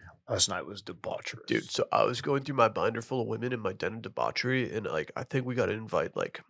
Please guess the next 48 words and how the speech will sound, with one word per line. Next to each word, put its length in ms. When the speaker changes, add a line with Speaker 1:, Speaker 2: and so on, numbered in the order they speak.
Speaker 2:
Sarah 380
and 120
her 120
friends 320
over 200
more. 340
Speaker 1:
We 100
used 180
to 80
play 240
a 20
game 340
in 60
our 80
front 280
yard 320
called 300
Debauchy 580
Ball. 300
It 40
was 100
like 160
bocce 360
ball, 200
but 140
much 380
more 360
Speaker 2:
Really? 160
Speaker 1:
debaucherous. 640
Speaker 2:
Yeah, 100
Speaker 1:
Yeah. 60
Speaker 2:
we 80
used 300
eight 180
balls 260
of 80
coke 340
instead 280
of, 160
like, 240
wooden 320
balls. 440
Speaker 1:
<laughs> 40
Yeah. 220
I 40
almost 240
died. 340
Speaker 2:
Yeah. 60